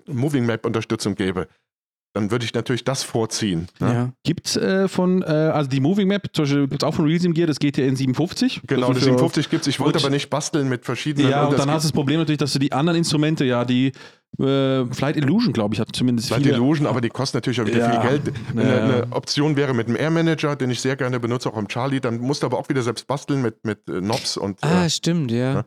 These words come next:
Speaker 1: Also
Speaker 2: Ja.
Speaker 1: Air Manager verwende ich super gerne, auch hier im Charlie, da kannst du sehr, sehr schön Cockpits mit konfigurieren. Ähm, und, äh, aber ich, ich muss schauen, also die Plug-in, die einfachste Lösung wäre,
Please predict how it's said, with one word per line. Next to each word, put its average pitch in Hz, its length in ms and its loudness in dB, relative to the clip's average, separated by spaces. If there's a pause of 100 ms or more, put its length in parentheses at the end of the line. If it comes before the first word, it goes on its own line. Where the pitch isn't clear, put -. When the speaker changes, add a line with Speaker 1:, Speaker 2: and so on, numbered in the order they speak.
(160)
Speaker 1:
Also 110 180 -2
Speaker 2:
Ja. 135 60 2
Speaker 1:
Air 139 60 4
Manager 139 360 2
verwende 117 420 -2
ich 110 80 -2
super 127 220 -2
gerne, 120 240 -2
auch 92 80 -4
hier 117 100 0
im 107 60 0
Charlie, 120 300 -2
da 113 80 -4
kannst 113 200 -4
du 107 40 -2
sehr, 123 200 0
sehr 127 120 0
schön 113 240 -2
Cockpits - 380 -6
mit 95 180 -4
konfigurieren. 98 600 -2 (720)
Ähm, 107 440 0 (1500)
und, 101 360 -2
äh, 92 280 0 (160)
aber 107 420 -4 (120)
ich, - 180 -6
ich - 140 -4
muss - 160 0
schauen, 104 320 0
also 107 360 0 (280)
die 110 100 0
Plug-in, 127 400 -2 (140)
die 113 200 -2
einfachste 151 420 -2
Lösung 127 360 0
wäre, 120 300 0